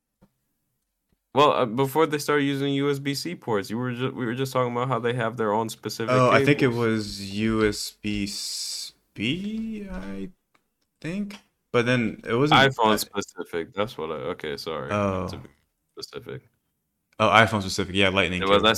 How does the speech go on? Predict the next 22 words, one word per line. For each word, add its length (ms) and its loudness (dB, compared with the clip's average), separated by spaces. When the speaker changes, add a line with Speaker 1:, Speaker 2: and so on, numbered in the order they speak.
Speaker 1:
saying 200 4
Android? 680 4
I 60 2
was 60 4
Speaker 2:
Yeah, 100 6
Speaker 1:
saying 300 2
Speaker 2:
he 60 0
said 100 -2
Speaker 1:
Android, 240 -4
wasn't 240 -2
Speaker 2:
Android. 240 -8
Speaker 1:
I? 680 -18
Sorry. 340 -6
Speaker 2:
Yeah, 100 -8
Speaker 1:
Sorry, 160 -6
Speaker 2:
the 80 -8
Lightning 240 -2
Speaker 1:
sorry. 80 -6
Speaker 2:
cable 300 -6
is 80 -10
just 160 -12
very, 540 -8